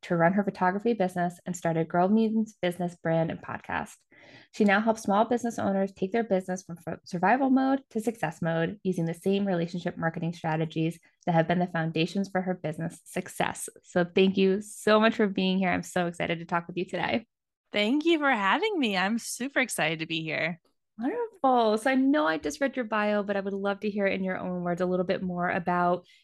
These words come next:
Speaker 1: you and what inspired you to start your business.
Speaker 2: Yeah. So like I said in the bio, I, I was a teacher. That was always sort of my plan and path. I never really had any other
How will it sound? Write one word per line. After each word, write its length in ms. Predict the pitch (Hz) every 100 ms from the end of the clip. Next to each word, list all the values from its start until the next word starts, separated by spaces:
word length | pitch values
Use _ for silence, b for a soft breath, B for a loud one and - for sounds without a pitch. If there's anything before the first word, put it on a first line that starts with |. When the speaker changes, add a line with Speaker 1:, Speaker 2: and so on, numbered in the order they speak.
| b
Speaker 1:
you 300 | 214 240 254
and 240 | 247 196 185
what 100 | 185
inspired 440 | 190 - 160 160
you 60 | 165
to 60 |
start 240 | 165 - -
your 120 | -
business. 540 | - - - - - - _ _ _ _ _ 196
Speaker 2:
Yeah. 400 | 196 285 381 247
So 640 | - - 240 220 220 214 - -
like 140 | 208
I 60 | 220
said 220 | - 190
in 60 | 180
the 60 |
bio, 200 | 170 156
I, 180 | 131 160 -
I 220 | 165 170
was 160 | 175 175
a 60 |
teacher. 380 | 175 170 - 143
That 200 | 160 151
was 120 | 185
always 460 | 175 160 175 175 175
sort 160 | 170 160
of 140 | 160
my 400 | 156 147 147 160 b b b b b b -
plan 580 | - 190 165 151 170 214
and 220 | 180 170
path. 400 | - 143 165 220
I 200 | 180 165
never 720 | 170 160 180 180 180 180 180 -
really 480 | 170 165 165 160 -
had 240 | - 165
any 240 | 165 165 165
other 400 | 165 160 156